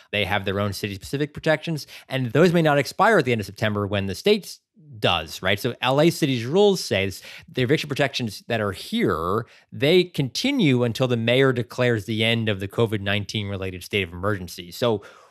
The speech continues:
we don't know when that'll be. It could be, I guess, before September. It could be afterwards. But renters in L A, even when the state's protections are scheduled to end at the end of September,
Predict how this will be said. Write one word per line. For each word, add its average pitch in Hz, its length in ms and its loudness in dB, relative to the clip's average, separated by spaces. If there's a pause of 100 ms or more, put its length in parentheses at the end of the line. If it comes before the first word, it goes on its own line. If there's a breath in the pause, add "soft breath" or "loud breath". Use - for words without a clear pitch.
(160 loud breath)
we 110 300 0
don't 180 140 6
know 165 120 8
when 160 100 6
that'll 147 240 6
be. 180 460 2
It 117 140 -4
could 127 200 2
be, 110 160 0
I 101 80 2
guess, 107 280 0
before 123 600 -2
September. 170 640 0
It 127 100 -4
could 104 220 -8
be 87 460 -10
afterwards. 165 720 -2 (360 loud breath)
But 123 320 0
renters 147 380 2
in 123 140 0
L 117 260 0
A, 120 560 4 (300 soft breath)
even 143 600 0
when 113 420 2
the 104 80 -2
state's 113 520 -2
protections 101 840 -6
are 98 180 -6
scheduled 107 360 -6
to - 120 -12
end 131 340 0
at 107 80 -2
the 113 60 -2
end 107 100 -2
of 95 80 -4
September, 127 520 -2